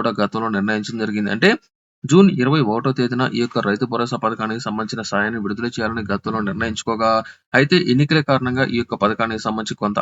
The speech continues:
ఆలస్యం అనేది గత ప్రభుత్వ హయాంలో కావడం జరిగింది. ప్రస్తుతం ప్రభుత్వం అనేది మారడంతో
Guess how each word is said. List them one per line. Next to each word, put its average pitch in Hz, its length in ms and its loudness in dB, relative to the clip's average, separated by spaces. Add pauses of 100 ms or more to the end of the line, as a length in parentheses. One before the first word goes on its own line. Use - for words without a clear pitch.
ఆలస్యం 107 340 0
అనేది 107 220 -4
గత 101 160 0
ప్రభుత్వ 110 420 -6
హయాంలో 110 400 -2
కావడం 98 400 -2
జరిగింది. 110 380 0 (380)
ప్రస్తుతం 151 360 4
ప్రభుత్వం 139 420 0
అనేది 135 220 0
మారడంతో 113 460 0